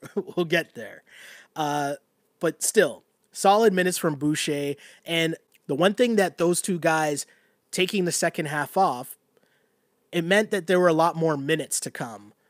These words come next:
for the Toronto Raptors. And guys who haven't really gotten extended run in terms of Chris Boucher, in terms of Terrence Davis,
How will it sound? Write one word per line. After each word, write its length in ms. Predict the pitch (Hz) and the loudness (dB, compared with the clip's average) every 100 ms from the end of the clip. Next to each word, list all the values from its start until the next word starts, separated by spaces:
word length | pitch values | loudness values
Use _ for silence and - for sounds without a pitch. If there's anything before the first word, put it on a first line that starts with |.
| _ | _
for 160 | 165 143 | -2 -2
the 60 | |
Toronto 360 | 131 160 131 123 | -2 -4 -4 -8
Raptors. 560 | 117 110 - 107 104 - _ _ _ | -12 -14 -16 -20 -20 -20 _ _ _
And 180 | 156 147 | -12 0
guys 300 | 170 180 175 | 2 4 4
who 140 | 196 | 2
haven't 340 | 131 170 175 156 | 2 2 2 0
really 240 | 165 160 | -2 -2
gotten 380 | 143 156 160 147 | -2 -2 -2 -4
extended 720 | 139 - - 160 156 139 123 | -8 -6 -2 -2 -2 -6 -6
run 420 | 143 139 135 107 _ - - _ | -6 -4 -8 -12 _ -20 -20 _
in 140 | - 151 | -10 -6
terms 360 | - 160 143 | 0 0 -2
of 300 | 139 123 113 | -6 -6 -10
Chris 220 | - 135 - | -10 -8 -4
Boucher, 600 | 156 190 - 190 190 180 | -2 0 0 2 2 0
in 80 | |
terms 260 | - 127 110 | -4 -10 -12
of 100 | 101 | -14
Terrence 320 | 127 110 - | -14 -14 -12
Davis, 640 | - 190 190 190 190 - | -2 2 4 4 0 0